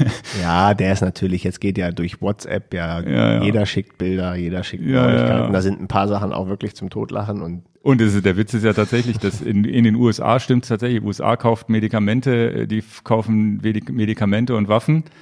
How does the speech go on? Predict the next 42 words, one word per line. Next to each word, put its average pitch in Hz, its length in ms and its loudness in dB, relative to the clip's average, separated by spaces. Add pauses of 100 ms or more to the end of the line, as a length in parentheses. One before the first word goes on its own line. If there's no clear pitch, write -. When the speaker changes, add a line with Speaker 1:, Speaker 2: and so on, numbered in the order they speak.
(560)
Speaker 1:
Also 127 260 2
ob 113 120 -2
das 123 160 4
stimmt 143 300 2
oder 113 220 4
nicht, 110 320 -2
in 113 160 -6
jedem 123 220 2
Fall 110 180 0
ist 107 160 -4
der 95 160 -2
Witz - 220 -6
ganz, 82 320 -10
ganz 131 220 2
Speaker 2:
Ja, 127 40 2
ja. 120 120 2
Speaker 1:
also 107 180 -2
wir 117 80 2
müssen 131 220 4
ja 127 120 4
irgendwie 147 400 2
auch 120 260 -4
mal 120 200 -2
versuchen, 120 560 -2
nicht 117 160 -4
nur, 117 260 -2
das 110 180 -6
war 117 140 0
ja 117 140 0
auch 107 140 -2
unsere 110 300 -2
Idee, 101 400 -2
hier 110 160 -2
nicht 107 220 -6
alles 110 200 -6
so 107 100 -4
negativ 127 480 0
Speaker 2:
Genau. 131 200 2
Speaker 1:
reinzureißen, 113 600 0
also 107 140 -2
ein 107 80 -6
bisschen 117 420 -2